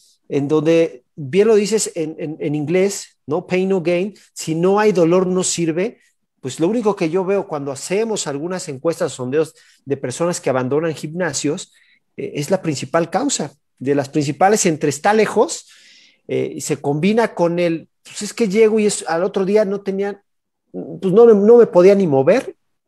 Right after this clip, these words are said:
pues para eso no voy a ir, ¿no? Entonces el entrenador por el otro lado dice, pues es que si no lo, si no es así, no sirve, ¿no? Yo creo que tenemos que encontrar este punto donde podemos, eh, eh, no vamos a ser atletas de alto rendimiento a una persona, a un ofici-, a alguien que no lo está buscando,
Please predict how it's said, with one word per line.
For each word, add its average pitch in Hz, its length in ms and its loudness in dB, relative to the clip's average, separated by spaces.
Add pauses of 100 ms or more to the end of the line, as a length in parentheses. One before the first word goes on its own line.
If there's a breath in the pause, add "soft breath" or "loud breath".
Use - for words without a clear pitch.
(100)
pues 127 140 -12
para 156 200 2
eso 175 220 0
no 127 180 0
voy 117 240 -8
a - 60 -18
ir, - 200 -14 (480 soft breath)
¿no? 147 140 2
Entonces 185 360 4
el 165 140 6
entrenador 165 520 4
por 175 200 2
el 170 100 4
otro 196 220 2
lado 185 160 4
dice, 180 200 -4
pues 160 120 -10
es 170 80 -10
que - 100 -8
si 170 200 0
no 180 260 6
lo, 190 180 4 (300 loud breath)
si 170 160 0
no 208 120 6
es 226 120 4
así, 196 240 0
no 196 120 0
sirve, 196 400 -2
¿no? 147 120 -6
Yo 185 160 -2
creo 202 140 -6
que 220 100 -8
tenemos 185 360 -6
que 196 80 -8
encontrar 185 360 -2
este 180 180 -6
punto 175 520 -4 (460 loud breath)
donde 135 580 0
podemos, 175 640 0
eh, 147 360 -4 (760)
eh, 110 160 -8
no 120 100 -6
vamos 160 260 -4
a 143 60 -4
ser 160 140 4
atletas 147 400 2
de 147 80 2
alto 147 200 0
rendimiento 135 480 -2
a 123 60 0
una 139 220 -4
persona, 135 440 -2
a 117 40 -4
un 131 100 -4
ofici-, 127 340 -10
a 131 300 0
alguien 170 520 4
que 117 100 -2
no 170 200 4
lo 180 100 6
está 170 200 0
buscando, 196 600 -2